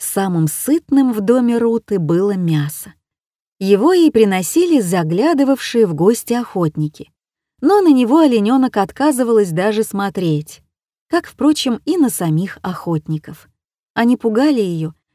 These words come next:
и в день знакомства она так и не позволила Руте открыть дверь, расплакавшись и спрятавшись за большой спинкой стула. В этом Рута могла ее понять. Наверняка, будь она оленем,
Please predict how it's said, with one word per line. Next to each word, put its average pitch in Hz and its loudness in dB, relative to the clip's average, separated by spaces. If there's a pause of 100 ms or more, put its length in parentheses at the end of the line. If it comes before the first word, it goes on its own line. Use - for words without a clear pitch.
(100)
и 214 2
в 180 -4
день 214 0
знакомства 190 0
она 175 -4
так 330 -4
и 262 0
не 247 0
позволила 190 -2
Руте 226 -4
открыть 202 -6
дверь, 175 -4 (340)
расплакавшись 254 -2 (260)
и 370 0
спрятавшись 262 -2
за 190 -2
большой 180 -2
спинкой 190 -6
стула. 160 -6 (1200)
В 170 -6
этом 285 0
Рута 214 0
могла 190 -2
ее 156 -2
понять. 160 -10 (400)
Наверняка, 196 -2
будь 214 -2
она 208 -2
оленем, 170 -2